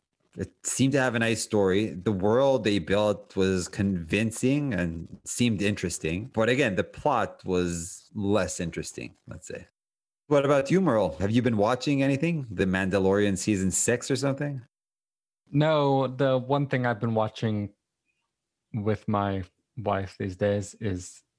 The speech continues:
Speaker 2: Top Chef, which was filmed in Portland, Oregon in the fall, I assume.
Speaker 1: So has that replaced The Bachelorette as, like, the, what you guys watch together?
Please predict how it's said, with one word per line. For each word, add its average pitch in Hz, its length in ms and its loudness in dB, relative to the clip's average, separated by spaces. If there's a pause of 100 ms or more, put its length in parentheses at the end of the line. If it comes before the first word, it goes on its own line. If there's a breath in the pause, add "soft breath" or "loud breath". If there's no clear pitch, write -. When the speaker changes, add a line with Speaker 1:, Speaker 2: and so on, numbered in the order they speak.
Speaker 2:
Top 101 280 -4
Chef, 113 280 -2 (100)
which - 460 -12 (260)
was 104 200 -4
filmed 104 560 -2 (280)
in 101 440 0 (160)
Portland, 107 360 -2
Oregon 135 480 -2 (260)
in 95 340 -6 (180)
the 98 80 -2
fall, 117 340 0
I 185 100 -6
assume. 202 260 -12 (840)
Speaker 1:
So 117 140 2
has 113 200 2
that 104 280 0
replaced 104 600 0
The 92 340 2
Bachelorette 92 680 0 (720)
as, 85 160 -4
like, 85 200 0
the, 85 520 -2
what 104 280 -2
you 110 60 0
guys 95 320 0
watch 92 260 0
together? 101 440 -2